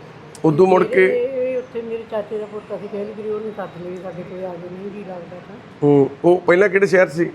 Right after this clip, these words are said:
Speaker 2: ਇਹ ਪਹਿਲਾਂ ਗਏ ਵਿਨੀਪੈਗ ਸੀ।
Speaker 1: ਵਿਨੀਪੈਗ ਗਏ ਸੀ।
Speaker 2: ਫਿਰ ਉੱਥੇ ਕੈਲਗਰੀ ਉੱਠ ਗਏ, ਚਲੋ ਉੱਥੇ ਉਹਨੇ ਰੱਖੇ ਰੁੱਖੇ, ਫਿਰ ਵੀ ਫਿਰ ਆਪ ਅੱਡ ਲੈ ਲਿਆ ਕੰਮ ਘਰ।
Speaker 1: ਹੂੰ।
Speaker 2: ਫਿਰ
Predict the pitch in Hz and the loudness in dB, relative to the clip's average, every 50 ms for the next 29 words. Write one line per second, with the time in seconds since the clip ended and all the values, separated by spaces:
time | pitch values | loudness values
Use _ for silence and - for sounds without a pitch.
0 | - - - - - - - 233 208 - 226 226 226 190 202 196 196 190 196 196 | -12 -20 -20 -20 -20 -16 -12 -12 -8 -6 -4 -6 -4 -4 -4 -4 -4 -4 -6 -8
1 | 190 180 160 180 180 165 180 160 - 185 160 - 131 147 156 165 147 151 139 120 | -8 -8 -8 -10 -12 -12 -14 -16 -16 -16 -8 -2 0 2 2 4 4 2 0 0
2 | 110 110 104 98 90 90 92 82 - - - - - - - - - - - - | 0 -2 -2 -2 -2 -6 -12 -14 -16 -18 -20 -20 -20 -20 -20 -20 -20 -20 -20 -20
3 | - - - - - - - 98 95 - - - 202 202 214 208 - 214 202 202 | -20 -20 -20 -20 -20 -20 -20 -20 -20 -20 -16 -14 -10 -8 -8 -8 -8 -10 -8 -6
4 | 196 202 226 226 226 226 233 233 220 208 202 190 214 214 208 202 - 208 202 208 | -6 -6 -6 -8 -8 -6 -4 -2 -2 -2 -4 -6 -4 -6 -6 -4 -6 -8 -8 -8
5 | 202 202 - - 214 208 208 214 214 208 196 190 - - 214 202 208 208 202 - | -10 -10 -12 -10 -10 -8 -8 -6 -8 -8 -10 -10 -12 -10 -12 -10 -10 -10 -12 -10
6 | - 214 190 190 202 185 170 202 190 175 170 196 190 185 185 185 180 - 190 185 | -10 -10 -10 -8 -10 -10 -8 -10 -10 -8 -6 -6 -6 -4 -6 -6 -6 -6 -8 -8
7 | 165 160 180 196 190 190 190 190 190 185 180 190 196 185 185 175 175 - - - | -8 -10 -12 -8 -8 -8 -6 -8 -8 -10 -10 -12 -14 -14 -14 -14 -16 -18 -18 -16
8 | - 214 208 190 170 170 165 - - - - - - - - - 131 135 131 123 | -12 -10 -10 -10 -10 -14 -16 -18 -20 -20 -20 -20 -20 -12 -2 2 4 4 4 4
9 | 110 107 - - - - - 170 - 180 190 196 190 190 190 185 180 | 2 0 -4 -10 -14 -16 -16 -14 -12 -12 -12 -10 -10 -10 -10 -10 -10